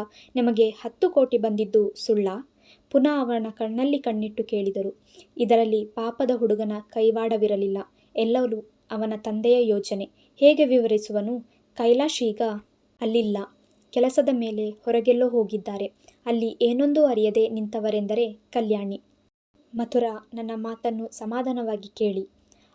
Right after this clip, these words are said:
ಅವನು ಒಲಿಸಲು ಬಂದಾಗ ಅವನನ್ನು ಇನ್ನಷ್ಟು ತಪ್ಪಾರ್ಥ ಮಾಡಿಕೊಂಡವಳು ಅಳುತ್ತಾ ತನ್ನ ರೂಮಿಗೆ ಓಡಿ ಹೋಗಿ ಬಾಗಿಲು ಹಾಕಿಕೊಂಡಳು. ಕೆಲ ಹೊತ್ತಿನ ಹಿಂದಷ್ಟೇ ಖುಷಿಯಾವರಿಸಿದ್ದ ಮನೆ ಈಗ ಮಸಣದಂತಾಯಿತು.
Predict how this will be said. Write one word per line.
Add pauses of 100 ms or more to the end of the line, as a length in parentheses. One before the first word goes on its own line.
ಅವನು
ಒಲಿಸಲು
ಬಂದಾಗ (280)
ಅವನನ್ನು (160)
ಇನ್ನಷ್ಟು
ತಪ್ಪಾರ್ಥ
ಮಾಡಿಕೊಂಡವಳು
ಅಳುತ್ತಾ
ತನ್ನ
ರೂಮಿಗೆ
ಓಡಿ
ಹೋಗಿ
ಬಾಗಿಲು
ಹಾಕಿಕೊಂಡಳು. (480)
ಕೆಲ
ಹೊತ್ತಿನ
ಹಿಂದಷ್ಟೇ (140)
ಖುಷಿಯಾವರಿಸಿದ್ದ
ಮನೆ
ಈಗ (420)
ಮಸಣದಂತಾಯಿತು.